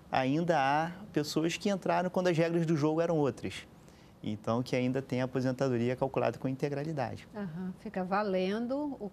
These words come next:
Speaker 2: que é, é. Quando entra uma nova lei,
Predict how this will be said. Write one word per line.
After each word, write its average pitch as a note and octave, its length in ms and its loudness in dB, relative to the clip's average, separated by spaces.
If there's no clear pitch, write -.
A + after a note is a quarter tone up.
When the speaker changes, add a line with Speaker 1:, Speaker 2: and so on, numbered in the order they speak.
Speaker 2:
que G#3+ 560 -2
é, F#3+ 560 -2
é. F3+ 460 -4
Quando B4 320 -2
entra E4+ 320 0
uma B3+ 160 -2
nova A#3+ 380 0
lei, F#3+ 500 0